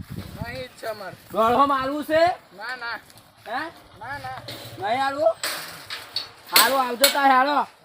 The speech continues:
Speaker 2: ઈચ્છા હોય તો બોલો, કરે કૂતરો જોજો, આગળ ડોબરમેન હે બે.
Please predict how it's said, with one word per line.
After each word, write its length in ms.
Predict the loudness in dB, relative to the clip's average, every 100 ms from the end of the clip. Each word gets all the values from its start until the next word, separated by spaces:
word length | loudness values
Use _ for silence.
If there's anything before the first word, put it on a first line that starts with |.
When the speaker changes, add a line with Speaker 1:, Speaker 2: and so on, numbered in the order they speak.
| -12
Speaker 2:
ઈચ્છા 340 | -10 0 6 6
હોય 100 | 6
તો 60 |
બોલો, 260 | 6 8 8
કરે 220 | 4 -2
કૂતરો 420 | -4 -10 0 2
જોજો, 240 | 4 6 6
આગળ 300 | 6 4 4
ડોબરમેન 600 | 6 6 4 2 0 0
હે 80 |
બે. 380 | 2 4 4 4